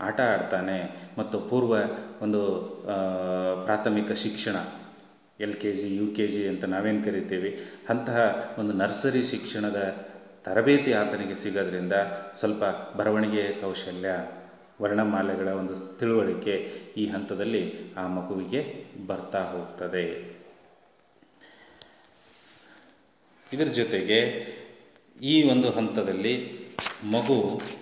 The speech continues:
ಬೌದ್ಧಿಕವಾಗಿ ಕೂಡ ಸಾಕಷ್ಟು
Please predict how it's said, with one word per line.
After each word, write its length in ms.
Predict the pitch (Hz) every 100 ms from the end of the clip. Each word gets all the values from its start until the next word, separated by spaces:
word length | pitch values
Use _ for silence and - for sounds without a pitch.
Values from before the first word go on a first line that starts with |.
| - - - - - - -
ಬೌದ್ಧಿಕವಾಗಿ 920 | 107 127 147 147 143 127 120 110 107 107
ಕೂಡ 120 | 104 101 92 - - - -
ಸಾಕಷ್ಟು 1000 | - 120 120 - 147 - - 131 98 -